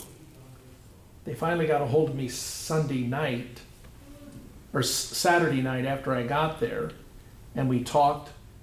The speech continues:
and I made the decision to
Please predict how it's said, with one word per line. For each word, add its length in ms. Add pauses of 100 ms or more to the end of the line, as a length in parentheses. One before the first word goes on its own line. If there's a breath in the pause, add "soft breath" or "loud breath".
and 120
I 80
made 200
the 80
decision 800 (500)
to 400